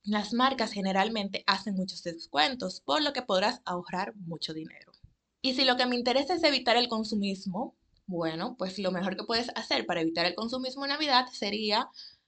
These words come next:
comprar lo necesario entre toda la familia. Debemos evitar comprar por comprar, principalmente intentar ponernos un control a nuestros caprichos y al de nuestros niños. Este ejercicio nos hará apreciar más re-, nuestros regalos y tener mejor control de nuestro dinero.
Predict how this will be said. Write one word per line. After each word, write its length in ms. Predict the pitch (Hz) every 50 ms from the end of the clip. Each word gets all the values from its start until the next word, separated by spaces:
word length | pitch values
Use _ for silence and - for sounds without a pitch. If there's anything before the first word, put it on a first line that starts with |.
| _
comprar 380 | - 320 311 285 262 254 226 220
lo 100 | 226 233
necesario 540 | 240 254 254 294 294 - 269 240 262 269 -
entre 260 | - 190 185 180 180
toda 200 | 180 170 170 170
la 100 | 160 156
familia. 480 | - - 202 277 311 254 202 - - - _ _ _ _ _ _ _
Debemos 480 | 180 180 190 190 190 190 208 247 254 - -
evitar 480 | 247 277 294 294 - 185 175 180 -
comprar 380 | - 208 185 190 190 175 165 165
por 120 | 175 175
comprar, 520 | - 175 175 175 - 277 254 220 - - _ _ - - - - _
principalmente 800 | - 302 320 320 349 330 330 320 339 320 269 240 240 240 - - -
intentar 500 | 220 208 208 214 214 202 202 226 220 220
ponernos 460 | - 277 262 254 254 262 277 269 - -
un 160 | - 220 226
control 480 | - 220 196 190 190 185 208 247 302 269
a 40 |
nuestros 320 | 220 196 196 190 190 180 -
caprichos 540 | - 170 165 - 180 180 180 285 294 285 -
y 60 | -
al 120 | 196 185 175
de 100 | 175 170
nuestros 420 | 170 165 165 - 175 170 175 -
niños. 480 | 185 175 175 175 - - - - - - _ _ _ _ _ _ _
Este 300 | - - 208 202 - 233
ejercicio 600 | 240 247 254 254 254 254 262 302 285 277 254 202
nos 220 | 180 185 180 - _
hará 220 | 180 180 180 175
apreciar 420 | 180 180 208 208 202 214 214 202 202
más 240 | 202 202 202 202 -
re-, 140 | 220 - _ _
nuestros 320 | 220 220 226 - 240 240
regalos 600 | 240 269 269 285 302 294 277 269 269 285 - - -
y 140 | - 220 214
tener 300 | - 208 196 214 226 247
mejor 320 | 233 208 185 208 214 220
control 440 | - - 202 190 185 - 214 254 294
de 80 | 277 247
nuestro 280 | 180 160 165 - -
dinero. 460 | 160 143 - - - - - - -